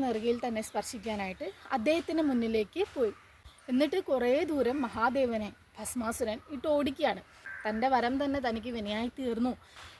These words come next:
എന്ന് മനസ്സിലാക്കിയ മഹാദേവൻ മഹാവിഷ്ണുവിനെ അഭയം പ്രാപിക്കുകയാണ്. ആ സമയത്ത് മഹാവിഷ്ണു മോഹിനിയുടെ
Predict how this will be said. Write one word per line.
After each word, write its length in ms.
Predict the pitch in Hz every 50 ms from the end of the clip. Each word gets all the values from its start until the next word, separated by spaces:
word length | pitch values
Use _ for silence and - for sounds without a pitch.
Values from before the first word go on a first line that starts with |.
| - - 294
എന്ന് 140 | 294 359 370 339
മനസ്സിലാക്കിയ 600 | 262 226 226 - - 262 262 254 247 220 233 240 240 220 202
മഹാദേവൻ 580 | 202 233 226 247 254 269 240 214 196 208 254 - - - - _ - 254
മഹാവിഷ്ണുവിനെ 800 | 240 202 262 254 277 311 349 302 - - 254 233 226 226 247 247 226
അഭയം 280 | - 214 233 220 233 233 233
പ്രാപിക്കുകയാണ്. 520 | 208 185 190 196 190 - - 196 185 185 - - - - - - - - -
ആ 100 | 214 220 247 247 -
സമയത്ത് 360 | 262 254 247 240 - - 247 240
മഹാവിഷ്ണു 540 | 214 202 208 214 226 254 247 - - 262 247 233 214
മോഹിനിയുടെ 540 | 202 208 196 214 226 226 240 254 254 262